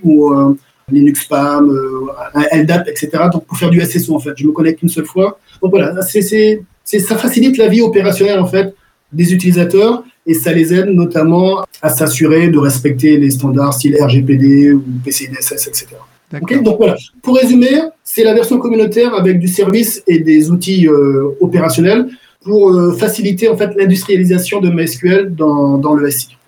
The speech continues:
Speaker 1: tout simplement.
Speaker 2: D'accord.
Speaker 1: Donc il était d'expert. Ok. Mais ce modèle-là, finalement, il est assez, assez, euh, assez simple, enfin assez courant. On retrouve ça, c'est un modèle open source assez courant. La version communautaire, on va dire le ticket d'entrée,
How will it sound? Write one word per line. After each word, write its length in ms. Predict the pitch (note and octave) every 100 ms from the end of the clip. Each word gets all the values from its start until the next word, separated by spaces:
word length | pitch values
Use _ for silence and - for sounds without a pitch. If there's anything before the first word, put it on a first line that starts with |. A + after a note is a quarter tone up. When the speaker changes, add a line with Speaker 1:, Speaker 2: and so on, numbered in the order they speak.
| _
Speaker 1:
tout 60 | -
simplement. 320 | B2+ B2+ C3+ _ _
Speaker 2:
D'accord. 420 | E3 E3 - B2+ A#2+ -
Speaker 1:
Donc 100 | D#3 -
il 80 | E3
était 160 | D#3+
d'expert. 320 | D3 - - - - - - _ _ _ F3+
Ok. 100 | B3 - -
Mais 60 | F#3
ce 100 | A3+
modèle-là, 380 | A3 A#3+ B3+ C#4
finalement, 300 | A3+ A3 B3
il 120 | G3+
est 260 | F#3 F3+
assez, 760 | F#3 F3+ - G3+ G3+ G3 G3 G3 _ E3+
assez, 500 | C3 - F#3 F3+ E3+
euh, 480 | D#3 D3+ C#3+ C#3+
assez 200 | D3+ -
simple, 280 | F3 F#3+ F#3 D3
enfin 120 | D3+
assez 340 | D3+ - F3+
courant. 480 | - F#3 G3 F#3+ F3
On 80 | E3
retrouve 340 | E3 F3 G#3 F3+
ça, 280 | - G3 F#3+
c'est 140 | F3+
un 40 |
modèle 360 | F3+ F#3 F#3+ F#3 -
open 240 | F#3 F3+ F3+
source 220 | G3 F#3
assez 200 | - F3
courant. 420 | F3+ F#3 A3+ - _ _ _ D#3+
La 80 |
version 560 | E3 F#3 - G3 F#3+ F3+
communautaire, 720 | F3+ F3+ F3+ E3+ F#3 F3 - -
on 60 | D3
va 60 |
dire 120 | D#3 E3
le 100 | C3
ticket 220 | - F3
d'entrée, 500 | D#3 D3+ F#3+ A#3+